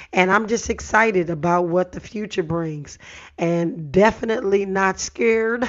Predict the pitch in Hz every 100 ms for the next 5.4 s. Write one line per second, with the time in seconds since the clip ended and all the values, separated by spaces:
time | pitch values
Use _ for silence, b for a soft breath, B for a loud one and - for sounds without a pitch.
0 | - _ 180 170 180 185 175 185 190 180
1 | - 214 208 208 190 196 196 196 190 -
2 | B B B 190 196 185 190 202 185 170
3 | 160 190 175 - - 208 - 190 - 196
4 | 180 160 - 165 - - 214 196 185 -
5 | 175 170 165